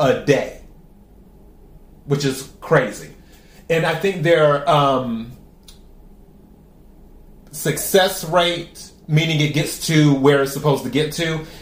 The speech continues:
is like ninety-four or ninety-seven percent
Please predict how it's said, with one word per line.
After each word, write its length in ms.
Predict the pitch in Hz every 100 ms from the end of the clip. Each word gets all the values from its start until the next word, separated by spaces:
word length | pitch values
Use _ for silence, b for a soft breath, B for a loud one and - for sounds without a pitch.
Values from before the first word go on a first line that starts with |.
| B -
is 180 | 156 147
like 260 | 147 135
ninety-four 1300 | 127 127 151 175 165 165 151 - - 156 170 175 -
or 180 | 139 131
ninety-seven 840 | 135 143 135 131 131 143 127 117
percent 720 | - 104 - 101 73 - -